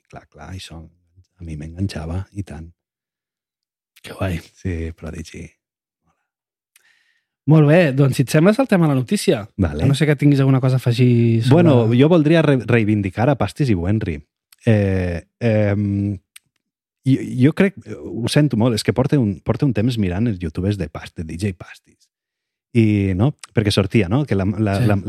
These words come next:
Speaker 1: l'electrònica és una mica més que, que, no? El bacalao i la màquina i tal.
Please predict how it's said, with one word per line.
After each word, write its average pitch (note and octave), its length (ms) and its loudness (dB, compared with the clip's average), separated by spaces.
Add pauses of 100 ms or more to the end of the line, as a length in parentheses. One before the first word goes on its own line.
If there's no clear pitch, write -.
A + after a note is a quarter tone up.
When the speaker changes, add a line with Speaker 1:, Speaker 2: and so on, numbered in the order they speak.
Speaker 1:
l'electrònica C3+ 580 -2
és A2+ 140 -4
una A2+ 100 0
mica G#2 240 -2
més G2+ 240 -4
que, F#2 500 -4
que, F2 200 -6 (100)
no? C#3+ 160 -2
El A2 80 -2
bacalao F2 560 -2
i F2 160 -4
la E2+ 80 -6
màquina E2 320 -8
i D2+ 80 -10
tal. D2 320 -12